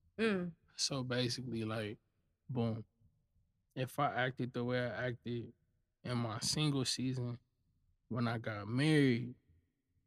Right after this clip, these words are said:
Speaker 2: the marriage wouldn't prosper. If I acted the way I acted in our dating phase, then we had a kid, it wouldn't prosper.
Speaker 1: Mm.
Speaker 2: Because you're not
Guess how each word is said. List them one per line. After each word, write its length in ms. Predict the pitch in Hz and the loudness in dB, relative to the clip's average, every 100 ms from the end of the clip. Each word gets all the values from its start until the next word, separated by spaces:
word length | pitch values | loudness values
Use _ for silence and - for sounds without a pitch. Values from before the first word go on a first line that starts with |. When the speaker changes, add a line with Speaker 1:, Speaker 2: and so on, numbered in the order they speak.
| _ _ _ | _ _ _
Speaker 2:
the 100 | 110 | -4
marriage 440 | 117 120 120 113 - | 0 2 2 0 -2
wouldn't 240 | 113 104 | -4 -4
prosper. 460 | 107 98 90 - - _ _ _ _ _ _ _ _ _ _ _ _ _ - | -6 -8 -8 -16 -20 _ _ _ _ _ _ _ _ _ _ _ _ _ -8
If 260 | 127 - 120 | -6 -2 -2
I 140 | 113 113 | 0 0
acted 260 | 120 113 117 | -2 -6 -4
the 80 | 113 | -2
way 260 | 120 117 | -2 0
I 240 | 117 107 117 | 0 0 -2
acted 300 | 110 113 113 | -4 -6 -6
in 180 | 117 117 | -6 -4
our 140 | 110 | -4
dating 440 | 107 143 160 120 | 0 2 2 0
phase, 680 | 120 120 120 113 104 - - - _ _ _ _ _ - - _ | -4 -2 -2 -2 -6 -12 -20 -20 _ _ _ _ _ -20 -20 _
then 160 | 127 117 | 0 2
we 120 | 120 | 0
had 220 | 113 101 | -2 -4
a 40 | 90 | -8
kid, 580 | - 151 143 123 - - _ _ _ _ _ _ _ _ _ _ _ _ | 2 4 4 2 -6 -16 _ _ _ _ _ _ _ _ _ _ _ _
it 60 | 131 | 0
wouldn't 340 | 120 117 107 | 0 0 -4
prosper. 500 | - - - - 185 - _ _ _ _ - 196 | -10 -12 -10 -10 -12 -18 _ _ _ _ -16 -14
Speaker 1:
Mm. 180 | 185 180 _ 131 | -14 -16 _ -6
Speaker 2:
Because 440 | 123 127 120 113 | 0 2 4 2
you're 120 | 117 | 2
not 300 | 120 117 110 | 0 -2 -6